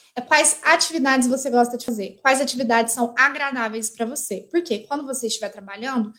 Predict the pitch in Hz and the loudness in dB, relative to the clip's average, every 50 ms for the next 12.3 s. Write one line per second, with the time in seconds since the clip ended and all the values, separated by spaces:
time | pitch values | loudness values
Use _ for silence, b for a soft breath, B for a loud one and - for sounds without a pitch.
0 | b b b b _ 262 254 262 302 269 285 285 294 285 - - 240 208 - - | b b b b _ -2 0 2 2 4 6 6 6 4 2 2 0 0 0 -2
1 | - 262 - - - 494 587 - - 247 - 269 240 220 233 226 196 202 - 240 | -6 -10 -4 -2 -2 -2 -2 -4 -8 -4 2 2 4 4 4 2 0 -2 -4 -4
2 | 208 196 214 254 254 240 240 - - 330 339 - 311 294 285 277 285 277 269 - | -4 0 2 4 4 4 2 2 2 2 2 2 2 0 -2 -2 -4 -8 -8 -10
3 | 262 269 269 - - 320 320 415 392 254 202 - - - b b b b b b | -14 -14 -12 -12 -12 -8 -4 -2 0 0 -2 -4 -8 -12 b b b b b b
4 | _ - 277 277 311 302 302 302 - 330 320 349 339 - - 285 262 277 269 - | _ -6 -4 -4 -4 -6 -8 -4 -2 -2 -2 -2 -2 -2 0 0 0 0 -2 -4
5 | 262 285 254 254 240 226 226 220 - - - - 247 247 254 262 285 330 339 269 | -4 -2 0 2 4 2 2 0 -2 -6 -4 -4 -2 0 2 2 2 2 2 2
6 | 202 185 185 - - - - - - _ _ _ _ _ - - 247 226 240 294 | 2 0 -4 -8 -10 -10 -10 -12 -14 _ _ _ _ _ -8 -2 0 0 0 0
7 | - - - _ _ _ _ _ _ _ _ _ _ _ _ _ _ _ - 285 | -4 -8 -20 _ _ _ _ _ _ _ _ _ _ _ _ _ _ _ -4 -2
8 | 277 320 330 - 330 330 330 330 - 311 294 - 330 320 320 330 - - 220 208 | 0 0 0 0 0 -2 -2 -4 -4 -8 -6 -6 -6 -2 -2 -2 -2 -2 -2 -2
9 | 214 214 - 285 262 240 233 233 - 269 269 - - 285 277 277 302 294 - - | -4 -2 0 2 2 2 0 -2 -6 -8 -8 -6 -2 0 0 0 0 0 -4 -6
10 | - _ - 302 381 392 370 330 320 311 285 285 320 302 285 294 247 254 254 277 | -8 _ -10 -8 -6 -4 -2 0 2 2 2 0 0 -2 -2 -4 -4 -4 -2 -2
11 | 277 - 285 254 - 277 254 - - 262 247 254 247 - 294 247 233 233 220 214 | -2 -2 -2 -4 -4 -4 -4 -4 0 2 2 2 2 0 -2 2 2 4 4 4
12 | 208 214 - - _ | 2 -2 -6 -10 _